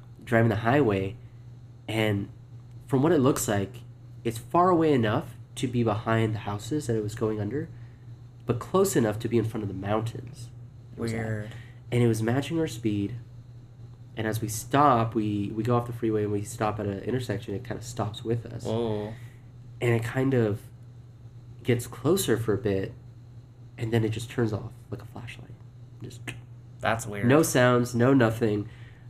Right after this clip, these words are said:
Speaker 1: As this whole thing's happening, I'm, like, trying to deduce, like, is this a, is this a glare off of a
Speaker 2: Mm-hmm.
Speaker 1: window? Is it a light? Bring down the window, poke my head out the window, looking at it, and no, nothing. And it's this just soft, like, red light. Like, if you were to put, like, a quarter up into the sky,
Speaker 2: Right.
Speaker 1: that's, like, about the,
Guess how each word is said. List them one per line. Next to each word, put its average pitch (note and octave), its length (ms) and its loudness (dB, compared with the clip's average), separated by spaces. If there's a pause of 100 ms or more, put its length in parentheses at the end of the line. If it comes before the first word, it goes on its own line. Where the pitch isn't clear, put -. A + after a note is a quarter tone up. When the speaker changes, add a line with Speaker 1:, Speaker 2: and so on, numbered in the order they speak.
(160)
Speaker 1:
As C#3+ 180 8
this C3 120 4
whole B2 180 6
thing's G#2+ 160 2
happening, G#2 460 2
I'm, A2 260 4
like, G2 280 0
trying G#2+ 300 2
to G#2+ 80 -6
deduce, G#2 420 -2
like, G#2 160 0
is G#2+ 120 -2
this G#2+ 180 -2
a, G#2+ 80 -4 (260)
is A2+ 140 0
this G#2+ 160 -4
a A#2 40 -2
glare G#2 420 0
off G2+ 140 -2
of C#3 80 4
a - 20 4
Speaker 2:
Mm-hmm. G2 120 2
Speaker 1:
window? G#2 440 2
Is F#2+ 100 -2
it G2 80 -6
a F#2+ 60 -6
light? G2+ 520 2 (1040)
Bring A#2 220 6
down A2 140 6
the G#2+ 60 4
window, G#2 380 2
poke A#2 220 -4
my G2+ 80 -4
head G#2 160 0
out G2+ 120 0
the G#2+ 80 -4
window, G2+ 200 0
looking G#2 320 -2
at G2+ 100 -2
it, G2 100 -4
and G#2+ 120 -8
no, C#3+ 160 -2
nothing. B2+ 400 -4
And G#2+ 80 0
it's A2+ 140 2
this A2+ 120 0
just A2+ 300 -4
soft, C3+ 340 -2
like, G#2+ 160 -4 (140)
red G#2+ 320 0
light. G#2 320 -2
Like, G2+ 120 -8
if G#2+ 120 -6
you B2 80 -2
were A#2+ 40 2
to A2+ 60 0
put, A#2 140 -4
like, A2 120 -2
a - 40 -8
quarter A2+ 440 -4
up G#2 140 -6
into G#2+ 220 -8
the G2+ 80 -8
sky, G#2 500 -8 (100)
Speaker 2:
Right. A2+ 300 4
Speaker 1:
that's, G#2+ 180 -2
like, A2 120 -2
about G#2 260 -6
the, G2+ 360 -8